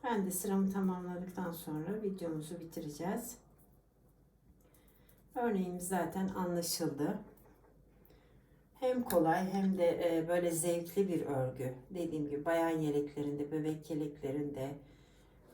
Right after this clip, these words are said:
e, dilediğiniz her yerde kullanabilirsiniz örgülerimizi. Bakın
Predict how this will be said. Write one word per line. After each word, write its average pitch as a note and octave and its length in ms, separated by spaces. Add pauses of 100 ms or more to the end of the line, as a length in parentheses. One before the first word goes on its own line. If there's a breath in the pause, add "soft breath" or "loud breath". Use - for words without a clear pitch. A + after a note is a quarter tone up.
(140)
e, - 240 (260)
dilediğiniz E3 680
her G3+ 220
yerde D#3 400
kullanabilirsiniz D#3 960
örgülerimizi. D3 880 (500 loud breath)
Bakın A3 460